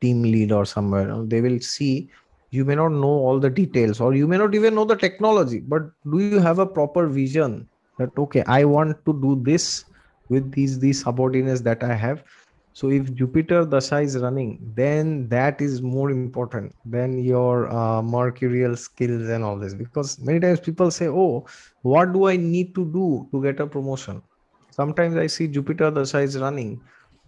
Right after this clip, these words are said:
and the person is just brushing up with his or her skills, you know, Mercurian knowledge, you know, going to,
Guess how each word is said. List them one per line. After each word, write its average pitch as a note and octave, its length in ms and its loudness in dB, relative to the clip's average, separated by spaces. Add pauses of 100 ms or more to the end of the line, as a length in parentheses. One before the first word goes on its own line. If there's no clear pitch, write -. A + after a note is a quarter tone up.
(180)
and C#3+ 440 -8
the C#3+ 60 -6
person D3 420 -8
is D3+ 100 -8
just D3 480 -2
brushing C3 380 0
up C3+ 200 0
with C3+ 240 0 (180)
his C3+ 460 0 (240)
or B2+ 220 4
her B2 220 0
skills, C#3 600 0
you C3+ 100 0
know, C#3 100 -4
Mercurian C3 720 0
knowledge, A#2+ 480 -2
you A#2 160 -8
know, B2+ 160 -8
going B2+ 440 -4
to, B2+ 320 -4